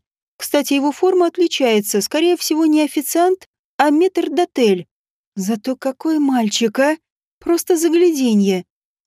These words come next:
Я питаю слабость к красивым людям, но никогда не чувствовала в себе склонности к педофилии,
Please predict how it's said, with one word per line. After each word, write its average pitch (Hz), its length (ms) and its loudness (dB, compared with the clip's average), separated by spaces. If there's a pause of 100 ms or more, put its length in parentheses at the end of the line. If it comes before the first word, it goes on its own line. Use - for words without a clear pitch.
(100)
Я 294 200 0
питаю 302 340 -2
слабость 320 440 -4
к - 40 -20
красивым 302 520 -2
людям, 190 440 -2 (420)
но 214 120 2
никогда 233 400 0
не 254 120 2
чувствовала 214 600 -2
в 208 80 -10
себе 240 260 -2
склонности 302 500 -2
к - 120 -12
педофилии, 240 800 0